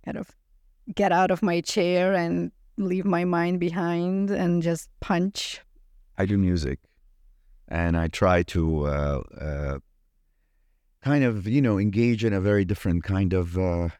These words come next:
Speaker 2: collective, uh, work, uh, through music. Um, I enjoy kind of playing for others, um, performing, um, having people dance to the stuff. And in, in seeing people dancing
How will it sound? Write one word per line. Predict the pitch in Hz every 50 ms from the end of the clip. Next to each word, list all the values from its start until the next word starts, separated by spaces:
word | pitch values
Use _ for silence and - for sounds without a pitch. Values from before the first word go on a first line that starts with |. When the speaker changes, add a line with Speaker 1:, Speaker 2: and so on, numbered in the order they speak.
| _ _ -
Speaker 2:
collective, | - 98 101 98 - - 127 113 107 - - - - _ - -
uh, | 92 90 85 82 76 69 60
work, | 58 90 95 101 120 151 - _ _ _ _ _ -
uh, | 87 87 85 80 78 78 78 78 73 73 55 50 50 - _ _ - 80 82 -
through | - - 92 92 95 92
music. | 85 92 98 98 95 98 107 117 - - - - - -
Um, | - 80 80 76 76 78 62 50 - - -
I | - 82
enjoy | 80 80 78 85 85 82 82
kind | 80 - 90 82 80
of | 80 78 - _
playing | - - 85 82 82 82 82
for | - - 76 60
others, | 69 76 78 80 78 80 85 85 - - _ _ - -
um, | 78 73 73 73 73 71 76 76 85 - - -
performing, | - - - - 82 80 82 82 80 78 78 82 80 80 - _ _ -
um, | - 76 73 71 71 71 71 73 73 - _ _ _ _
having | - - 82 78 80 76
people | - 92 - 85 76
dance | 80 76 76 71 67 - - - - - _ _ _ - -
to | - 78
the | 73 71 71 -
stuff. | - - - 55 - -
And | 67 76 76 73 73 -
in, | - 82 82 82 73 -
in | 82 82 80 - - _ _ _ _ _
seeing | - - - 98 92 90
people | - - 95 - 90 85
dancing | 78 87 87 85 85 87 - - 90 80 76 73 71 73 76